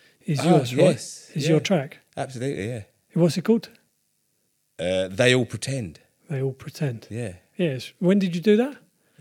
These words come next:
Speaker 2: Gosh, that was, that was ages ago. I think that, that track must be about five or six, maybe more years old. I don't know.
Speaker 1: Yeah, I like it. I think, I think it fits
Speaker 2: It's
Speaker 1: the
Speaker 2: a hip hop number.
Speaker 1: fits the show well. Yeah, and it fits the, I, I don't know, I probably haven't even sent you the link yet, but it fits the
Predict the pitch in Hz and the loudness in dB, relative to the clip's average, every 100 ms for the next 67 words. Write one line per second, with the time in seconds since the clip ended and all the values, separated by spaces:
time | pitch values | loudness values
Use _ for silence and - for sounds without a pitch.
0 | _ 113 101 - - 87 80 - 104 101 | _ -12 -10 -10 -12 -14 -18 -18 -20 -20
1 | - - 120 135 117 92 - 85 78 80 | -16 -10 -8 -8 -10 -14 -14 -16 -16 -20
2 | - 95 117 101 85 95 104 - 101 101 | -20 -14 -8 -8 -8 -6 -8 -8 -12 -12
3 | 95 90 92 87 85 87 98 95 92 - | -12 -10 -10 -10 -10 -12 -8 -8 -8 -14
4 | - - - 90 92 98 110 101 110 110 | -14 -16 -16 -14 -14 -14 -12 -12 -10 -12
5 | 110 113 117 139 139 143 143 135 - - | -12 -12 -14 -16 -16 -18 -20 -20 -20 -20
6 | 160 143 175 156 147 180 180 160 127 - | -16 -6 -4 -2 -2 0 -2 -4 -6 -4
7 | 220 175 175 165 165 - 220 - 113 143 | 0 2 2 0 -4 -4 -4 -2 -2 0
8 | 143 123 101 - 92 95 90 85 90 _ | 2 -2 -6 -8 -8 -6 -6 -8 -10 _
9 | - - 180 - 143 - 160 151 170 170 | -14 -6 -6 -4 -6 0 2 2 2 0
10 | 185 170 151 160 - 220 - - 156 147 | 4 4 4 -2 -2 -4 -4 -2 0 0
11 | 160 175 220 185 180 175 165 202 156 151 | 2 0 2 0 4 4 4 2 0 0
12 | - 151 151 143 147 143 131 170 143 143 | 0 2 2 2 0 0 0 0 0 0
13 | 139 170 156 135 127 131 139 - 185 170 | 2 2 0 -4 -6 -6 -10 -6 -8 -8
14 | - 151 143 135 | -8 -2 -2 -2